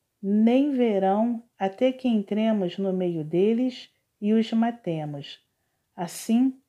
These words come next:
faremos cessar a obra." Quando os judeus que habitavam na vizinhança deles dez vezes nos disseram:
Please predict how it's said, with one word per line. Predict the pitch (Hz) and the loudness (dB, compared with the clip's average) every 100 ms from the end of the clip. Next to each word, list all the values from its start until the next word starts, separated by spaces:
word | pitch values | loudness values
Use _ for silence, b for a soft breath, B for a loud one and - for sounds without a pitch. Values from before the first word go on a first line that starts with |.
| _ | _
faremos | - 214 202 202 208 202 | -2 0 0 0 -2 -4
cessar | - 247 240 - 208 202 | -4 -4 -4 -6 -4 -2
a | 208 | -2
obra." | 170 151 147 151 147 - _ _ _ _ _ _ _ _ _ | -2 -4 -8 -10 -10 -14 _ _ _ _ _ _ _ _ _
Quando | 254 277 262 | 4 4 4
os | 262 254 | 2 0
judeus | 285 254 202 185 170 160 | -2 -2 0 0 0 -4
que | - 208 | -10 -6
habitavam | 202 208 - 202 208 196 | -4 -4 -2 -2 -2 0
na | 196 185 | -2 -2
vizinhança | 196 190 196 196 180 170 - 190 | -2 -2 -2 0 0 -4 -4 -4
deles | 170 156 151 147 - - _ _ _ _ | -2 -4 -6 -10 -14 -20 _ _ _ _
dez | 165 180 226 269 262 | -4 2 2 2 -2
vezes | 220 196 190 170 170 160 | -2 0 2 0 -6 -6
nos | 185 180 180 | -4 -4 -4
disseram: | 190 190 - 170 151 135 151 | -6 -6 -6 -4 -4 -6 -12